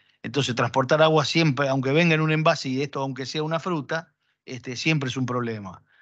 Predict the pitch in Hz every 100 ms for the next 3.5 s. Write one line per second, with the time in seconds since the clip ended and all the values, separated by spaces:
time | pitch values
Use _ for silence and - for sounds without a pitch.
0 | _ - 120 - 160 147 147 151 151 175
1 | 151 147 151 135 131 156 143 147 143 170
2 | 156 135 135 156 156 143 131 147 139 135
3 | 131 135 143 147